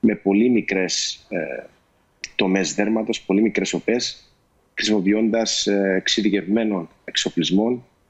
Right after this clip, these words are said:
ε, κάμερες, monitors, θωρακοσκόπια, λαπαροσκόπια, ενδοσκόπια και μικροσκόπια. Βασικά,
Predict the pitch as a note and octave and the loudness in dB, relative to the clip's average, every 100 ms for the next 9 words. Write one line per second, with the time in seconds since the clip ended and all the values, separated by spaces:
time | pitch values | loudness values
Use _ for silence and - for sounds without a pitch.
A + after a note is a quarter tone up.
0 | _ _ _ - G1+ G1+ G1+ G1+ - - | _ _ _ -4 -2 -2 -4 -4 -6 -6
1 | - - - A2 A2+ A#2+ A#2 - - - | -8 -10 -4 0 2 2 0 0 -4 -4
2 | - G2+ A2 G2+ - A2+ - - - - | -2 0 0 0 -2 -2 0 -2 -2 -6
3 | - F2 E2+ F2 - A2 F#2+ G#2 G#2 G2 | -4 -4 -2 -2 -2 -2 2 2 2 2
4 | F2+ - - G#2+ G#2+ G#2 F#2+ - - G2+ | 0 -4 -4 -2 0 0 0 -2 -2 0
5 | G2+ G2+ G2+ - G2 G2 G2 _ - G2+ | 2 0 -2 -2 0 -2 -6 _ -2 0
6 | F2+ - G#2 F2 D#2+ D2+ F#2+ - - A2 | 0 -2 -2 0 0 -2 -2 -2 -2 -2
7 | G#2 - | -4 -10